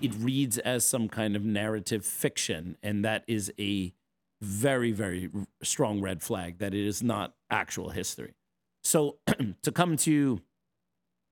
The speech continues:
the question here, which is, uh, do the, uh, do these kung fu styles have the same origin as these triads? This is where things get a little muddy,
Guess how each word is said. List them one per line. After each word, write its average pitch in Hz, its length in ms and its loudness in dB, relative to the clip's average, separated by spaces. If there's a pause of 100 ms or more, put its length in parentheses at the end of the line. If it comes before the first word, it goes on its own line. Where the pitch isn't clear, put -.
(600)
the - 40 -2
question 131 380 2
here, 95 220 2
which 92 180 0
is, 95 160 -2 (680)
uh, 104 240 0
do 120 340 2
the, 110 360 4
uh, 85 440 -2 (200)
do 107 140 2
these 101 240 0 (240)
kung 139 240 0
fu 127 160 0
styles 104 440 -2
have 107 160 -2
the 104 40 -4
same 107 380 2
origin 104 640 0 (200)
as 95 520 -2
these 92 320 -2 (140)
triads? 90 800 -4 (440)
This 143 220 4
is 139 160 2
where 143 200 2
things 123 440 0
get 113 240 -2
a 107 80 -2
little 98 460 -2 (100)
muddy, 101 540 0